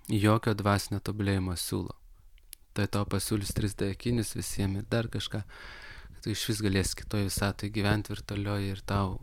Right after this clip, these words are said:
nu, bus rojus žemėje, ale. <clears throat> Tave robotai aptarnaus. Bus kažkokios finansinės bazinės pajamos, kaip jie nori tą skaitmeninę valiutą.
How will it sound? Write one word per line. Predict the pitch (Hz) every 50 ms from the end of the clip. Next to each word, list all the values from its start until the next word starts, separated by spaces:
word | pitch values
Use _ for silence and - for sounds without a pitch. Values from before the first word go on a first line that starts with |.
| - - 113
nu, | 104 98 98
bus | 104 101 98 - 104
rojus | 107 107 104 101 98 92 87
žemėje, | 104 104 107 98 87 85 85 80 -
ale. | 90 90 - - - - - - - - - - - - - - - - -
<clears throat> | 226 202 180 147 117 104 -
Tave | - 101 101 101 101
robotai | 101 104 101 98 95 90 - 98 92
aptarnaus. | - - 110 90 92 98 101 107 120 117 - - - - - - - - - - - - - - - - - - - - - - - - - - - - - - - - -
Bus | 107 104 98 - -
kažkokios | - 95 - - 104 101 - 104 92 - -
finansinės | 101 98 98 98 98 95 - - 95 95 92 95
bazinės | 98 95 98 95 95 95 92 90 -
pajamos, | - 101 107 113 117 117 113 110 104 - -
kaip | - - - -
jie | 104 107
nori | 107 107 104 107 101 98 -
tą | - 98 98
skaitmeninę | - - 98 98 - 101 101 101 101 101 101 101 98
valiutą. | 98 101 98 101 - - -